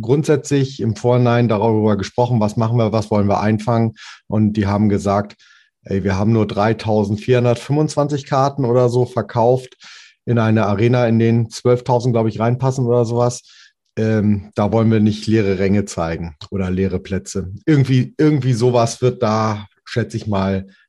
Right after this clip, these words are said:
mit gewesen sein. Und, äh, kann ich auch nachvollziehen.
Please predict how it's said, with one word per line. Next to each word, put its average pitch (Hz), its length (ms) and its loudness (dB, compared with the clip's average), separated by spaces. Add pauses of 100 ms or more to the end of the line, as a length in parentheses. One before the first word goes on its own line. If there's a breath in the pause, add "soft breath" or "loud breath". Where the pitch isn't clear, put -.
mit - 220 -8
gewesen 87 440 -4
sein. 78 420 -8 (720 loud breath)
Und, 82 680 -6
äh, 82 260 -8 (220)
kann 117 200 -4
ich 127 160 2
auch 85 120 -8
nachvollziehen. 85 840 -8